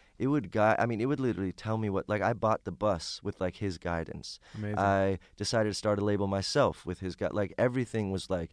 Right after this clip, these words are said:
Speaker 2: Yeah.
Speaker 1: in the spirit of Heath. Yeah.
Speaker 2: You guys had a deeper connection.
Speaker 1: Yeah.
Speaker 2: And so now when you're writing music, uh, the band is sort of on a hiatus for now, would you
Speaker 1: Uh,
Speaker 2: say?
Speaker 1: we're gonna make, make another album this year.
Speaker 2: Amazing.
Speaker 1: Yeah.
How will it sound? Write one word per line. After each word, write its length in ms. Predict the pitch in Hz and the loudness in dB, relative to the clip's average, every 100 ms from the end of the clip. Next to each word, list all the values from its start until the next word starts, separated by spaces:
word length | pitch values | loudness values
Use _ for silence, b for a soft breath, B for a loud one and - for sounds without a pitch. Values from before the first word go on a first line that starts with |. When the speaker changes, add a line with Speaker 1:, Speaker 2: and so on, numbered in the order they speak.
| - | -6
Speaker 2:
Yeah. 220 | 113 110 - | -6 -6 -4
Speaker 1:
in 180 | 113 110 | -2 0
the 60 | 101 | -2
spirit 440 | - - 107 90 | -4 0 0 0
of 100 | 85 | -2
Heath. 400 | - 92 - - _ _ | -4 -6 -6 -18 _ _
Yeah. 240 | 90 87 80 | -4 -4 -4
Speaker 2:
You 60 | 123 | -4
guys 180 | 117 110 | -4 -2
had 120 | 107 | -4
a 40 | |
deeper 320 | 101 113 104 | -2 -2 -2
connection. 460 | 98 107 107 - 95 | -2 -2 -2 -4 -2
Speaker 1:
Yeah. 280 | 107 98 85 b b - | 0 0 -2 b b -6
Speaker 2:
And 140 | 131 | -2
so 100 | 165 | 0
now 300 | 156 175 208 | 4 6 6
when 140 | 190 | 6
you're 100 | 165 143 | 4 4
writing 380 | 143 135 127 | 4 4 2
music, 380 | 123 156 117 113 | 4 4 4 4
uh, 100 | 131 | 2
the 80 | 123 | 2
band 220 | 131 165 | 2 4
is 80 | 180 | 2
sort 140 | - 139 | 2 2
of 80 | 120 | 2
on 120 | 117 | 0
a 140 | 110 110 | 0 0
hiatus 340 | 120 117 131 123 | 2 2 2 -2
for 100 | 131 | -2
now, 200 | 139 147 b b | -2 -4 b b
would 120 | 127 117 | -2 4
you 60 | |
Speaker 1:
Uh, 120 | 131 | 6
Speaker 2:
say? 40 | 131 | 6
Speaker 1:
we're 100 | 147 | 4
gonna 120 | 151 | 4
make, 260 | 147 139 - | 4 2 2
make 160 | 135 | 0
another 260 | 131 127 120 | 2 4 6
album 300 | 117 107 104 | 6 6 0
this 200 | 104 - | -2 -4
year. 180 | 92 80 | -4 -4
Speaker 2:
Amazing. 360 | 123 123 101 98 | 0 0 0 0
Speaker 1:
Yeah. 200 | 101 | 0